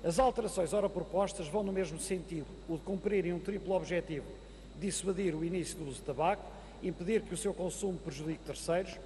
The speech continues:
estimular e ajudar a sair de uma situação de dependência todos aqueles que sejam sensíveis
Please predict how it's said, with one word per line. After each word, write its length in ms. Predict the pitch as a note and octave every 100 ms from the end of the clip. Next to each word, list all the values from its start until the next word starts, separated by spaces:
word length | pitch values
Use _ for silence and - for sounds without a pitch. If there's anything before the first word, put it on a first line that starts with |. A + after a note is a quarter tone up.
| - -
estimular 560 | - - A3 G#3 G#3 G3
e 80 | F#3
ajudar 420 | F3 - F#3 E3+
a 60 | E3
sair 400 | - F#3 E3 C3
de 80 |
uma 140 | F3+ E3
situação 640 | F3 D#3 E3 - F3 C#3+ - - -
de 100 | B3+
dependência 720 | A#3+ F3+ D3+ D3+ E3 - D#3+ D3+ - -
todos 240 | G3+ G3 C#3+
aqueles 360 | - F3 D#3
que 100 | -
sejam 300 | - C#3+ B2+
sensíveis 680 | B2 F#3 E3 E3+ D#3+ D3+